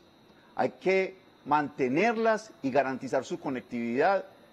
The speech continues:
y su transitabilidad. Acuérdense que en vías terciarias tenemos aproximadamente catorce mil kilómetros, en vías secundarias cuatro mil ochocientos kilómetros. Entonces no es solamente hacer pavimentos, sino que todas estén transitables.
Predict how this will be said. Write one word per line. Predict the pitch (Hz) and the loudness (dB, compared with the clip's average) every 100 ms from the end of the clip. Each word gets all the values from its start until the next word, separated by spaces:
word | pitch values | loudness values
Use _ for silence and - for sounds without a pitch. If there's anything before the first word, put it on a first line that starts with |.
| - - _ _ - | -20 -20 _ _ -10
y | |
su | 120 127 | -6 -4
transitabilidad. | - 127 110 120 - 110 101 101 131 101 - - - - _ | -2 -2 -2 -6 -2 -2 0 2 2 0 -6 -20 -20 -20 _
Acuérdense | - - 143 165 190 180 | -6 -2 0 0 -2 -2
que | 151 | -2
en | 131 | -2
vías | 131 185 | 2 0
terciarias | 165 120 147 165 | 0 -2 0 0
tenemos | 143 156 | -2 -4
aproximadamente | 139 117 120 131 160 151 165 | -4 -4 -2 -2 -2 -2 -2
catorce | 139 117 117 117 | -2 -2 -4 -6
mil | 117 113 | -6 -6
kilómetros, | 170 208 147 - 95 110 | -2 0 0 -4 -10 -6
en | 117 | -2
vías | 127 151 | 0 0
secundarias | - 127 113 131 - | -4 -4 -2 -2 -2
cuatro | 131 113 | -4 -4
mil | 113 139 | -4 -4
ochocientos | 151 120 123 147 | -6 -8 -8 -10
kilómetros. | - 135 170 104 85 - - - - | -2 0 2 -2 -10 -16 -20 -20 -20
Entonces | - 160 | -2 0
no | 214 | 2
es | 202 | 2
solamente | 214 214 208 208 | 2 2 0 0
hacer | 202 196 | 0 0
pavimentos, | 196 151 170 196 - 113 | 0 0 0 -2 -2 -4
sino | 135 147 | -4 -2
que | 190 | -2
todas | 180 214 220 185 | 0 2 2 0
estén | 131 151 131 | -4 -6 -4
transitables. | 180 135 117 123 98 - | -4 0 2 2 -2 -10